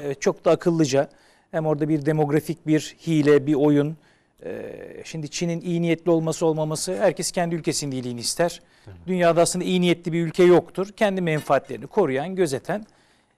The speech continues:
Speaker 1: e, ülkeler vardır. Bizim belki hassas olmamız işte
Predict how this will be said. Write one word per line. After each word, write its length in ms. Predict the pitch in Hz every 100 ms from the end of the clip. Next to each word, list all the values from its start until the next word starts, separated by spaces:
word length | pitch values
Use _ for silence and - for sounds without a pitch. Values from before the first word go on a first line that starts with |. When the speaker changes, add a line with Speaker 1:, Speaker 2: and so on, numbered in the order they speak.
| _
Speaker 1:
e, 280 | - - -
ülkeler 560 | - 233 - 226 214 180
vardır. 460 | 151 120 139 208 196
Bizim 280 | 196 214
belki 240 | 208 190 196
hassas 360 | 185 - 196
olmamız 460 | 175 160 160 208 -
işte 420 | - - 180 165